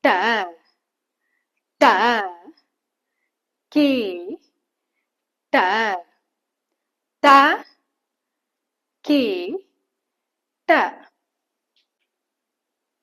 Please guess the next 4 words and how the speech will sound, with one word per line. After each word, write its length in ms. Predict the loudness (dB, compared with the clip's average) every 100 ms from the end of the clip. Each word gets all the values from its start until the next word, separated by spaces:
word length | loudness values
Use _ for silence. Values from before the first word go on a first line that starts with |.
| _ _ _ _ _ -6
ഇനി 240 | -4 -4 -10 -14 _ _ -6
തക്കിട്ട 480 | -4 -4 -10 -8 -6 -8 -8 _ -8
ഒന്നാം 440 | -4 0 2 0 0
കാലത്തില് 560 | -4 -4 -6 -12 -10 -10